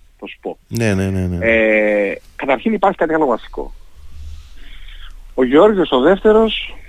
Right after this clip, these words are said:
Speaker 1: σε δύο δημοψηφίσματα τουλάχιστον που είχε, στα δύο δημοψηφίσματα που έγιναν για την παλινόρθωσή του, το τριάντα πέντε και το σαράντα έξι, δεν έχει έρθει κατά την περίοδο της διεξαγωγής του.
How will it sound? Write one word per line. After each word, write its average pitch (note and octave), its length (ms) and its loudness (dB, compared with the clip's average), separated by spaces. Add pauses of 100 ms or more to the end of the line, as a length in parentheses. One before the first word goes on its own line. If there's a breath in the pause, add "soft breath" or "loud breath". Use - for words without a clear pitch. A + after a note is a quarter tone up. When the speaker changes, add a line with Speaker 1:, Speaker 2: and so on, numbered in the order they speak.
(760 soft breath)
Speaker 1:
σε C3+ 80 2 (300)
δύο G3 160 6
δημοψηφίσματα A2+ 840 0
τουλάχιστον F#2 560 2
που - 120 2
είχε, D#3+ 320 0 (460)
στα A#2+ 160 6
δύο A#2+ 140 8
δημοψηφίσματα F2 680 -2
που F#2+ 140 2
έγιναν E2+ 240 4
για E2 120 0
την E2 100 -2
παλινόρθωσή F2 640 2
του, F#3+ 140 4
το C3 160 4
τριάντα F#2 360 2
πέντε E2+ 300 2
και - 120 -4
το F#2 100 0
σαράντα D#2+ 340 2
έξι, G3 380 2 (840)
δεν D#3 260 4
έχει D3 220 2
έρθει F3 380 2 (420 soft breath)
κατά C3 160 2
την A2+ 120 -2
περίοδο E3 280 4
της C#3+ 100 -8
διεξαγωγής A2 640 0
του. - 160 -20